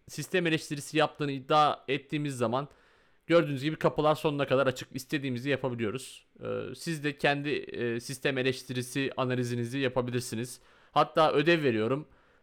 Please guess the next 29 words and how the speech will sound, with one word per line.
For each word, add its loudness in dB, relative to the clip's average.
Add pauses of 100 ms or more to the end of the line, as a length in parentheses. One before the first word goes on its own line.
(200)
Yapabiliyorsanız 2
yapın 0
ve 0
bana 4
yollayın. 2 (280)
Ee, -8
beğendiğim 4
olursa -2
bir -8
şekilde -4
belki 0
özel 2
bir -4
bölüm 2
yapar, 0
onları -2
okurum. -2 (720)
Neyse, 4
konuyu 4
bitirmeden 4
önce 4
son 2
olarak 4
şunu 2
söylemek 2
istiyorum. -4 (180)
Sistem 2
eleştirmek 2
kolay. 4